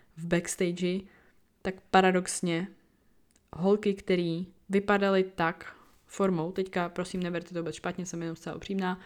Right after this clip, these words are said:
formou vypadaly tak, že měly mít ještě třeba dva měsíce diety, dva měsíce přípravy,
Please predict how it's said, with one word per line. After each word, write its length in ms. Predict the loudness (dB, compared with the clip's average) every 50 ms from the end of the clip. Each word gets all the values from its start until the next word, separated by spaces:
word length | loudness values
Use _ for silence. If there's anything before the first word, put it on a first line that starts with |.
| -18 -20 -20 -20 -20 -20
formou 380 | -6 -2 2 2 4 4 4 4
vypadaly 420 | 2 2 2 2 2 2 2 2
tak, 240 | 0 0 -2 -2 -2
že 140 | 0 0 0
měly 220 | 2 2 2 0
mít 180 | 0 0 -2 -4
ještě 240 | -6 -6 -6 -4 -4
třeba 200 | -4 -4 -4 -4
dva 160 | -2 -2 0
měsíce 680 | 0 0 -2 -2 -4 -6 -6 -4 -4 -4 -4 -4 -8 -10 _
diety, 360 | -4 -2 0 0 0 0 -4 -6
dva 160 | -4 -2 -2
měsíce 380 | -2 -2 -4 -4 -6 -6 -6
přípravy, 560 | -6 -4 -4 -4 -2 -2 -2 -2 0 -2 -4